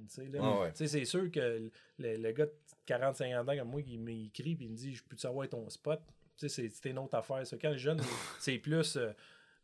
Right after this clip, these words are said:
Speaker 1: tu sais, là, il veut savoir la technique, il veut savoir, ben là, ça me fait un plaisir d'y répondre.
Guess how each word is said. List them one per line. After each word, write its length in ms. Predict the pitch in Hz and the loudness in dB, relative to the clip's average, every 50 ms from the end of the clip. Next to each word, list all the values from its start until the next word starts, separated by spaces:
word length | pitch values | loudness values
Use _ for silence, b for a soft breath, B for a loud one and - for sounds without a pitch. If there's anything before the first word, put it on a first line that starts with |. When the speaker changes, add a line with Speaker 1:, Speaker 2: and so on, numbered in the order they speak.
| - - | -16 -6
Speaker 1:
tu 100 | - 139 | -4 -4
sais, 40 | 139 | -2
là, 120 | 135 135 | -2 -4
il 120 | 131 123 113 | -4 -4 -4
veut 120 | 117 123 | -4 -2
savoir 280 | - - 120 123 127 127 | 0 2 2 2 2 2
la 120 | 131 123 | 2 0
technique, 400 | - - 127 - - 120 127 131 | 0 -2 -6 -6 -8 -10 -10 -8
il 60 | 131 | -6
veut 60 | 127 123 | -6 -4
savoir, 320 | - 131 117 117 127 131 123 | -2 -2 -2 -2 -4 -4 -4
ben 160 | 120 117 117 | -4 -6 -6
là, 60 | 131 127 | -6 -6
ça 100 | - 117 | -6 -8
me 60 | 110 | -4
fait 80 | - 127 123 | -4 -4 -4
un 40 | 117 | -4
plaisir 380 | - 123 113 110 120 131 131 | -6 -8 -8 -6 -6 -8 -8
d'y 160 | 123 110 113 | -8 -10 -10
répondre. 400 | 110 110 92 - 117 120 107 98 | -10 -8 -10 -10 -8 -6 -8 -6